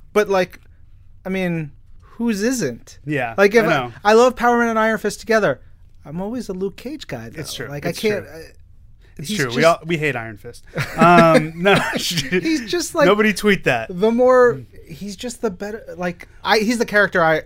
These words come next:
Speaker 1: I just connect to
Speaker 2: The
Speaker 1: more.
Speaker 2: cool thing is, and what David gets and what he puts on display in this issue is Luke is so,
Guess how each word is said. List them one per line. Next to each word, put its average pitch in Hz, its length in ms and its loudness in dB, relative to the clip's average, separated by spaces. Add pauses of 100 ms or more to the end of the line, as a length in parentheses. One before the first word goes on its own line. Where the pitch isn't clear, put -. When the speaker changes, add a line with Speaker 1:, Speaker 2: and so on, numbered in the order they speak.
Speaker 1:
I 151 440 -2
just 143 200 -8
connect 135 320 -8
to 156 60 -6
Speaker 2:
The 214 80 0
Speaker 1:
more. 220 100 -10
Speaker 2:
cool 285 240 0
thing 294 320 0
is, 151 460 -2
and 151 200 -6
what 156 160 -6
David 170 420 -4
gets 147 340 -6
and 143 180 -8
what 147 100 -8
he 143 120 -12
puts - 340 -12
on 170 160 -8
display 156 480 -6
in 143 140 -2
this 139 180 -8
issue 131 400 -10
is 127 180 -16
Luke 170 480 -6
is 147 180 -8
so, 175 680 -6